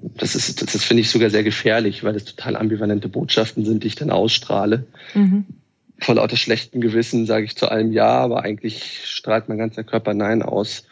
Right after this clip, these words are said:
Speaker 1: Es geht schon auch darum, ähm, Nein zu sagen. Aber wie gesagt, auf eine wohlwollende Art und weiter suchen nach einer gemeinsamen Lösung. Und dann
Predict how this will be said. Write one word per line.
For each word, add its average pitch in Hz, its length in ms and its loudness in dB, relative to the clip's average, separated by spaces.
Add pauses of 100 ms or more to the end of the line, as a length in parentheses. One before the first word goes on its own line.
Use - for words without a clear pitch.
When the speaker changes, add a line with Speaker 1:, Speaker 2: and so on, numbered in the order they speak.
(400)
Speaker 1:
Es - 100 -20
geht - 180 2
schon - 160 4
auch 160 100 2
darum, 135 440 2 (140)
ähm, 120 340 -2
Nein 254 260 4
zu - 120 -6
sagen. 107 460 -8 (840)
Aber 123 300 2
wie 127 100 4
gesagt, 127 420 2
auf 120 100 -4
eine 117 140 0
wohlwollende 117 580 4
Art 120 460 0
und 139 420 -2
weiter 123 320 4
suchen 131 360 -2
nach 127 100 -2
einer 127 120 -2
gemeinsamen 110 640 2
Lösung. - 460 -4 (100)
Und 113 300 -4
dann 151 480 4